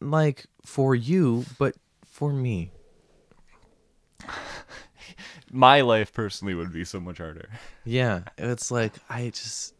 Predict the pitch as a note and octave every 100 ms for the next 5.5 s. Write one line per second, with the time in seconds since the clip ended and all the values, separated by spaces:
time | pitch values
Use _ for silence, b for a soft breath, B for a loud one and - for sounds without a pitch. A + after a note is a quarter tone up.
0 | - G#2 G2+ G#2+ A2+ A#2+ B2+ C3 C3 C3
1 | C#3 - C3+ F3 F3 A2+ G2 F#2 F#2 F2
2 | - - A#2+ A#2+ A#2 A2+ A#2+ A#2+ A#2 G2+
3 | G2 G2 G2 F#2+ G2 G#2+ A#2 B2 - -
4 | - A#2+ G#2+ E2+ - B B B A#2+ B2+
5 | A#2 A#2 C3 D#3+